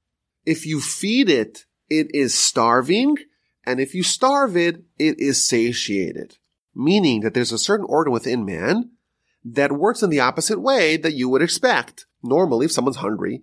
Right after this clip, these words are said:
you feed them. They're not hungry anymore. If someone is starved, and the more they get starved, the hungrier they get. Yet there is one area where the opposite applies.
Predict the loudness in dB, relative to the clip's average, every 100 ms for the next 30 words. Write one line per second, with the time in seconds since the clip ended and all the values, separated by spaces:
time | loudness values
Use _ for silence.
0 | _ -6 -6 -6 -6 -10 -6 -2 0 2
1 | 2 2 0 -4 -8 -12 _ _ _ _
2 | _ _ _ _ -12 -2 2 2 2 0
3 | 2 2 2 0 0 2 2 2 0 0
4 | -2 -2 0 0 2 2 2 2 -2 -4
5 | -6 -10 -18 _ _ _ _ _ _ -2
6 | 0 2 4 4 2 -4 -6 -10 -10 -4
7 | -2 -2 -2 0 0 0 0 0 -2 -2
8 | -2 -2 -2 -2 -4 -4 -4 -4 -6 -8
9 | -12